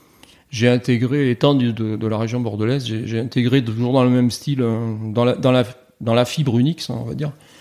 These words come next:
une société qui est, qui existe toujours, qui s'appelle Lectra, qui est, qui est une, devenue une très grosse société aujourd'hui.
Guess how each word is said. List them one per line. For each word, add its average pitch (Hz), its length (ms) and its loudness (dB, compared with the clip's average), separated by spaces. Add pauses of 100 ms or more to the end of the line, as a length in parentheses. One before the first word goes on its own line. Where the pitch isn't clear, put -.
(360)
une 113 80 2
société 131 560 2
qui 110 180 -2
est, 107 440 -4
qui - 160 -2
existe 101 320 -2
toujours, 117 260 -2
qui - 80 -12
s'appelle 110 240 2
Lectra, - 540 -2
qui 131 120 -6
est, - 80 -4
qui - 120 -6
est 107 60 -2
une, - 260 -8 (160)
devenue 113 380 4
une 107 100 2
très - 160 -2
grosse 117 240 2
société 120 400 -4
aujourd'hui. 110 400 0